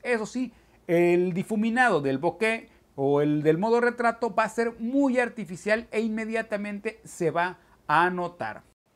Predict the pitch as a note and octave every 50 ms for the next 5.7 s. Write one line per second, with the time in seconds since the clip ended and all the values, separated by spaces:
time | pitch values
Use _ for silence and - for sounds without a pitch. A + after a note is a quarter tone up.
0 | _ - D4 D#4 D4+ D4 C#4 C#4 C4 C4 B3+ B3 C4 C4 C4 C4+ A#3 - - -
1 | C#4 C#4+ D4+ D4 B3 A3 F#3+ E3+ - - - A3 A#3 B3 B3 - F#3 B3 B3 B3
2 | D4 C4+ - A3 F#3 F3+ - A3 A3 G3 - A#3 A#3 A#3+ A#3 A3+ G#3 G#3+ B3+ C4
3 | B3 C#4 C4 A3 G#3 - A3 F3 - - G#3+ A3 A3+ A3 G3+ G3 G3 D#3+ D3+ G3
4 | F3 E3 E3 G3+ A#3+ B3+ C#4 C#4 C4 B3+ G#3+ - - F#3+ F3 E3+ D#3+ - G3 G3
5 | G3 F#3+ E3+ C3 A#2 B2 - - G3 G3+ G#3 - A3 G3